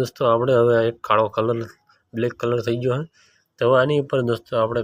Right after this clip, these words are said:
પી એન જી લગાડવામાં આવશે. તો દોસ્તો આની ઉપર કલર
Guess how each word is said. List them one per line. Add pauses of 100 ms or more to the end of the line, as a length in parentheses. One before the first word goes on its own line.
(100)
પી
એન
જી
લગાડવામાં
આવશે. (680)
તો (100)
દોસ્તો (140)
આની
ઉપર (600)
કલર